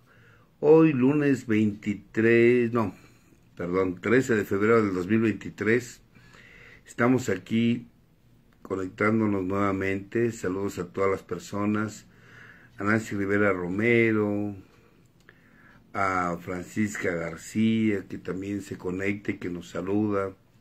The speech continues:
A, bueno,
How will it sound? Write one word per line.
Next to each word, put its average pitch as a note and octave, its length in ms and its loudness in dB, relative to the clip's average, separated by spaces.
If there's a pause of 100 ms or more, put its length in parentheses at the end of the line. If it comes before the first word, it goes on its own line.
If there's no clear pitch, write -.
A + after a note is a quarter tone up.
(1300)
A, G2 880 0 (1200)
bueno, F3 320 -6